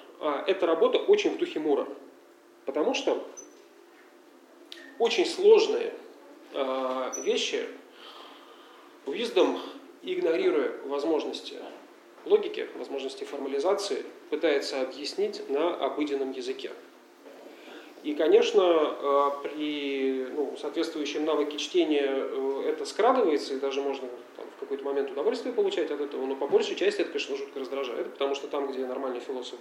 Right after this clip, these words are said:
бы какой-нибудь формализм использовал, и,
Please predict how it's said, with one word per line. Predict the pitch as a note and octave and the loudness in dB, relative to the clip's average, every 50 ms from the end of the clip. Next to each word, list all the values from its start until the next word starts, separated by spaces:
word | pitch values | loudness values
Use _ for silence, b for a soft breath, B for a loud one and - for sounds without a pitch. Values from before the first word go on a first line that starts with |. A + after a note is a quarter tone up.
| - - | -12 -10
бы | A#2+ - - B B B B B B B B B | -10 -10 -10 B B B B B B B B B
какой-нибудь | - D3 C#3 C3+ - | -2 -2 0 0 -2
формализм | - C#3+ D3 D3+ C#3 C#3 C3+ - C3 | -4 -2 -2 -2 -2 -2 -4 -6 -8
использовал, | B2+ - - C#3+ B2+ A#2+ A#2+ A#2+ A#2 A#2 - - | -6 -4 -2 -2 -2 -2 -4 -6 -6 -8 -8 -10
и, | - A#2+ A#2+ A#2 A#2 A#2 A#2 A2+ | -10 -12 -12 -10 -10 -10 -10 -10